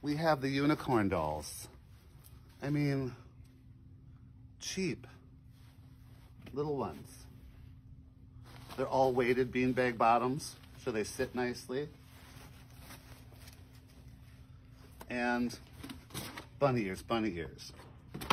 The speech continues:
Come on in. I'm telling you, you'll be shocked. Just shocked. So cute.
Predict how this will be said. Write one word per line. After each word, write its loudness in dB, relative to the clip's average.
Come -2
on -2
in. -4
I'm -6
telling -4
you, -2
you'll -2
be 0
shocked. -6
Just 0
shocked. 0
So 2
cute. 2